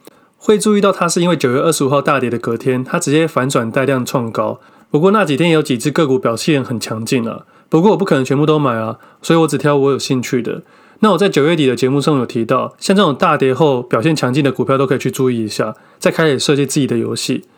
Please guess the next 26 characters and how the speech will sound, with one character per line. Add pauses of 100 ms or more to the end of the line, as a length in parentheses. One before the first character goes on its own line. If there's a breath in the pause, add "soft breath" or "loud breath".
(240 soft breath)
我
各
平
台
都
可
以
去
追
踪
了，
因
为
每
个
地
方
表
达
的
东
西
不
太
一
样。